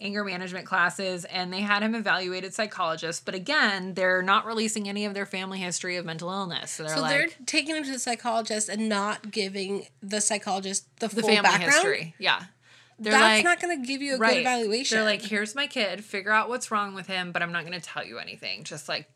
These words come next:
Speaker 1: do your best."
Speaker 2: Oh, that's not good. Even if you're
Speaker 1: No.
Speaker 2: going to the regular freaking doctor, tell him your background.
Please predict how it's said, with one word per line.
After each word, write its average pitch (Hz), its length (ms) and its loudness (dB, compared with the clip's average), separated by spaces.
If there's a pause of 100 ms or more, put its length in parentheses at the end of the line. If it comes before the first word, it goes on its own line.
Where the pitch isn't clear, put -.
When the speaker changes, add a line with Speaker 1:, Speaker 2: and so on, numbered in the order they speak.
(160)
Speaker 1:
do - 80 -10
your 147 140 -6
best." - 420 -12
Speaker 2:
Oh, 202 1000 -6
that's 269 260 -4
not 359 180 -2
good. 220 280 2
Even 240 260 2
if 339 80 2
you're 330 60 4
Speaker 1:
No. 285 60 0
Speaker 2:
going 277 200 0
to 277 80 -6
the 254 100 -8
regular 220 360 -2
freaking 214 320 -6
doctor, 185 420 -4
tell 233 380 -4
him 269 100 -4
your 262 80 -4
background. 196 640 -4